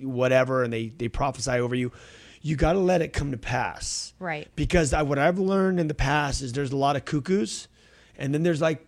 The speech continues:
Speaker 1: God legitly uses people, you know, and this
Speaker 2: Right.
Speaker 1: is since the beginning of time, you know,
Speaker 2: Right.
Speaker 1: there was the false prophets in the Bible.
Speaker 2: I was gonna say,
Speaker 1: Let's go
Speaker 2: that's
Speaker 1: back to the Old
Speaker 2: <laughs>
Speaker 1: Testament.
Speaker 2: Right.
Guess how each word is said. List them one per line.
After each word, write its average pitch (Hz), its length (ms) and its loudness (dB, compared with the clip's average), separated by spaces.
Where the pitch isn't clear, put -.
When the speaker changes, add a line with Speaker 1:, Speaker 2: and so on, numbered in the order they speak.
Speaker 1:
God 165 300 0
legitly 156 600 -2
uses 170 380 -2
people, 90 500 -14
you 139 160 -6
know, 175 120 0
and 196 120 -2
this 180 120 -2
Speaker 2:
Right. - 80 -6
Speaker 1:
is 196 100 -4
since 196 180 0
the 175 80 0
beginning 139 500 0
of 113 120 -6
time, 127 480 -4
you 147 40 -4
know, 139 140 0
Speaker 2:
Right. 170 240 -8
Speaker 1:
there 240 140 6
was 254 100 2
the 185 140 2
false 220 300 2
prophets 151 540 0
in 165 300 0
the 208 100 4
Bible. 247 400 4
Speaker 2:
I 233 80 4
was 233 140 -2
gonna 220 200 -2
say, 208 220 -2
Speaker 1:
Let's 165 220 4
go 220 140 6
Speaker 2:
that's 208 160 4
Speaker 1:
back 320 100 4
to 381 100 4
the - 80 4
Old 240 140 4
Speaker 2:
<laughs> 233 120 2
Speaker 1:
Testament. 240 300 0
Speaker 2:
Right. 233 380 2